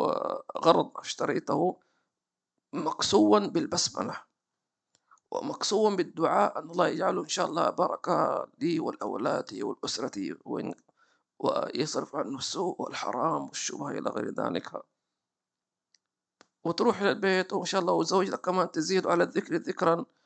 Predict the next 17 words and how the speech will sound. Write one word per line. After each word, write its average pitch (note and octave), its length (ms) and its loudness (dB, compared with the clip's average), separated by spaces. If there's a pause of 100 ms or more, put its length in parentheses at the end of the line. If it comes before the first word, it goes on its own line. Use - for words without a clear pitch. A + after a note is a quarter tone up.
(220)
فتقطع - 680 0
الطماطم F3 640 0
وتقطع، - 320 -2
تقول: D#3 440 0
"بسم - 260 -4
الله"، E3+ 380 0
وتصلي - 440 0
على B2+ 100 -2
النبي - 300 -4
صلى - 160 -4
الله - 100 0
عليه - 240 -2
وسلم، G2+ 180 0
وتطبخ - 460 -2
ذكر - 320 -2
الله - 360 2
أكبر. - 160 -10